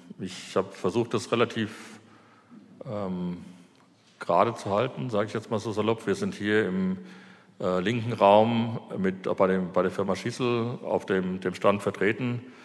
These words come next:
Wenn es also im Nachfeld zu dieser Präsentation heute oder auch am morgigen Tag Fragen, Anmerkungen, äh, geben sollte,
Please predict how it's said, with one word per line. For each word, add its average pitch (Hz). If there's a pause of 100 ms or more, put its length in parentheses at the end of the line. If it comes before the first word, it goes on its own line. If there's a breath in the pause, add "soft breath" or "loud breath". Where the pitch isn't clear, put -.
(300 loud breath)
Wenn 92
es 92
also 95
im 92
Nachfeld 98
zu 107
dieser 95
Präsentation 95
heute 107
oder 92
auch 90
am 92
morgigen 95
Tag 95 (500 loud breath)
Fragen, 101
Anmerkungen, 107
äh, 95
geben 101
sollte, 98